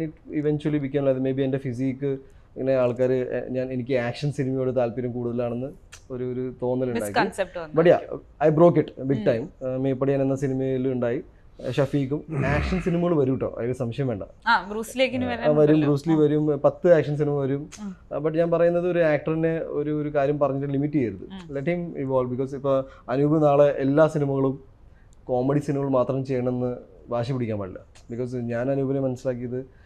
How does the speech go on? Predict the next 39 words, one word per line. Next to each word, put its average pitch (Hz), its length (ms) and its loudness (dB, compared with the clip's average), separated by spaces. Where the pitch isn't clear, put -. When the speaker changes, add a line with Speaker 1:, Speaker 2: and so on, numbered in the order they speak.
Speaker 1:
very, 175 180 4
ആ, 127 100 4
thinking 131 320 0
guy. 107 100 -4
ഇപ്പൊ 110 140 -8
പുള്ളിക്ക് 120 360 -4
അറിയാം 113 380 -2
ഈ, 120 160 -6
because 127 240 -6
ടെലിവിഷൻ 131 300 -2
ഇൻഡസ്ട്രിയിൽ 123 420 -4
കുറേ 120 200 -4
കാലം 113 220 -2
ഉണ്ടായിരുന്നു. 104 420 -6
Speaker 2:
ഉം. 101 120 -14
Speaker 1:
So, 113 60 -6
ആ, - 140 -14
സ്ഥിരം 131 420 -2
പ്രാങ്ക് 123 300 0
ചെയ്ത്, 120 200 -4
പ്രാങ്ക് 117 260 -2
ചെയ്ത്, 117 180 -4
പ്രാങ്ക് 117 300 -6
ചെയ്ത് 117 220 -6
Speaker 2:
ഉം. 175 240 -14
Speaker 1:
അപ്പൊ 120 180 -8
പ്രാങ്ക് 131 280 2
ചെയ്യണമെങ്കിൽ 147 500 4
ഒരു, 143 220 2
ഒരു 143 60 0
സ്റ്റഡി 143 300 0
നടത്തണമല്ലോ. 123 560 -2
Speaker 2:
അതെ, 247 200 4
അതെ, 233 140 4
Speaker 1:
എവിടെ 143 120 4
Speaker 2:
അതെ. 127 240 0
Speaker 1:
ആര്? 127 100 -2
Speaker 2:
ആ. 190 80 -8
Speaker 1:
So 190 40 -4